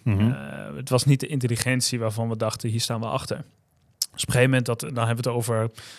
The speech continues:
Speaker 2: twintig, eh, tweeëntwintig. Toen hebben we gezegd van, ja, we zijn nu drie, vier jaar onderweg. Eh, waarvan twee jaar we echt, echt hebben kunnen knallen en twee jaar in, in covid. We moeten toch eens, eh, gaan kijken naar iets anders. En we gaan of de tent, eh, verkopen,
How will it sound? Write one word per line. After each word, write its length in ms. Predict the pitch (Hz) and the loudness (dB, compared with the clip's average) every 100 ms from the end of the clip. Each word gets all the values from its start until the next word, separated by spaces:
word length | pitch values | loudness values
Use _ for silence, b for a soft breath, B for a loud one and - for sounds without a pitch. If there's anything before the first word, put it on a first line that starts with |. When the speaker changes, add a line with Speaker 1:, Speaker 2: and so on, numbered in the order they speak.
| B | B
Speaker 2:
twintig, 460 | - 123 117 117 - | 0 2 4 2 2
eh, 120 | 117 | 0
tweeëntwintig. 880 | 113 - 139 123 131 135 127 - - | 0 4 4 4 2 0 0 -6 -10
Toen 100 | B B B B 131 | B B B B 0
hebben 100 | 117 | 2
we 60 | 113 | 4
gezegd 240 | 117 110 | 2 2
van, 100 | 123 | -2
ja, 80 | 113 | -2
we 80 | 117 | -2
zijn 160 | 117 | -2
nu 100 | 117 | -2
drie, 200 | 120 127 | 0 0
vier 120 | 120 | 0
jaar 160 | 113 110 | -2 -2
onderweg. 580 | 110 113 120 135 - - | -2 0 0 -2 -6 -12
Eh, 120 | 127 110 69 69 120 | -10 -8 -8 -6 -2
waarvan 240 | 113 117 | 0 0
twee 240 | - 123 | 2 2
jaar 160 | 120 113 | 4 0
we 60 | 110 | -4
echt, 360 | 131 - - - | -6 -10 -12 -6
echt 200 | 135 131 | -4 0
hebben 200 | 127 117 | 0 0
kunnen 420 | 120 113 107 107 - | 0 0 0 -4 0
knallen 380 | 139 127 117 | 4 4 2
en 80 | 117 | -2
twee 220 | 113 127 | 0 0
jaar 260 | 117 110 110 | 2 -2 -4
in, 180 | 120 117 | -6 -4
in 160 | 120 | -4
covid. 500 | 117 135 131 123 120 B B B B B B B B _ | 4 4 4 0 -6 B B B B B B B B _
We 60 | - | 2
moeten 240 | 139 135 | 6 6
toch 240 | 147 160 147 | 8 6 6
eens, 260 | 135 - | 4 2
eh, 220 | 147 135 139 | 0 0 0
gaan 240 | - 127 | -2 0
kijken 520 | 113 127 139 131 123 123 | 4 6 6 4 2 2
naar 140 | 123 | 0
iets 120 | 120 | 0
anders. 360 | 135 131 101 - | 0 0 0 -2
En 160 | 110 | -4
we 60 | 110 | -4
gaan 280 | - 123 117 | -6 -6 2
of 140 | 156 | 2
de 120 | 135 | 2
tent, 300 | 123 127 120 | 2 2 2
eh, 100 | 120 | 0
verkopen, 640 | 113 - 123 151 - 185 | -2 0 0 0 -2 -6